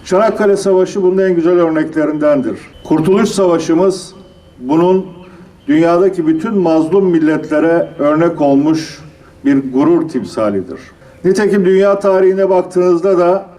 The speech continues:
Türk Kurtuluş Savaşı'ndan sonra birçok mazlum milletin de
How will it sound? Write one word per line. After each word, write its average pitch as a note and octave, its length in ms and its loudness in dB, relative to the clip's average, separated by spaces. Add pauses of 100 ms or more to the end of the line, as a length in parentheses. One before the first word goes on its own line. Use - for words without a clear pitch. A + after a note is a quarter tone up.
(160)
Türk G#3 260 -2
Kurtuluş F#3+ 420 0
Savaşı'ndan E3+ 800 -2
sonra E3 580 0 (420)
birçok F#3 440 -2
mazlum F3+ 440 0
milletin D#3 520 0
de C3 280 -2